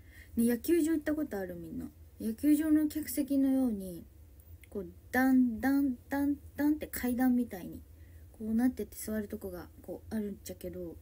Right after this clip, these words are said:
と、一段ずつ上がってね。で、一番上に座ってたんですよ。一番上の段だったの。一番上の段で、なんか、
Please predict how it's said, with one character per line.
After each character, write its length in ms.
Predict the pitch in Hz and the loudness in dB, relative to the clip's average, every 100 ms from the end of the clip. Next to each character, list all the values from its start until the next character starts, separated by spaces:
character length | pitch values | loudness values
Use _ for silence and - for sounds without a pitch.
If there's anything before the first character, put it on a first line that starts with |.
| - | -14
と、 180 | 190 - - - - - - | -12 -12 -16 -20 -20 -20 -14
一 220 | 202 220 | -8 -2
段 160 | 220 214 | 0 0
ず 140 | 208 | -2
つ 80 | 190 | -6
上 100 | 175 | -8
が 120 | 175 | -10
っ 40 | |
て 180 | 175 - 202 | -12 -6 0
ね。 160 | 294 - - - - - | 0 -2 -18 -20 -18 -2
で、 120 | 240 | 2
一 300 | 233 220 339 | 2 2 0
番 240 | 349 359 349 | 2 0 0
上 160 | 339 | 0
に 100 | 339 | 0
座 160 | 330 302 | 0 0
っ 20 | |
て 160 | 294 302 | 2 0
た 100 | 285 | -2
ん 60 | 190 | -2
で 80 | |
す 120 | 175 - | -8 -14
よ。 40 | |
一 220 | - - | -12 -4
番 140 | 240 233 | -2 0
上 160 | 240 | 2
の 160 | 226 226 | 2 2
段 180 | 220 214 | 0 -2
だ 80 | - | -6
っ 40 | |
た 160 | - - | -14 -14
の。 60 | - - - - - - - - - - - - - - - | -14 -14 -18 -20 -10 -4 -2 -4 -10 -20 -20 -20 -20 -18 -16
一 260 | - - | -12 -6
番 180 | 240 277 | 0 2
上 180 | 269 269 | 4 6
の 180 | 262 262 | 6 6
段 340 | 247 277 226 | 4 2 2
で、 160 | 180 175 | -2 -10
な 80 | 170 | -12
ん 20 | |
か、 100 | 180 | -10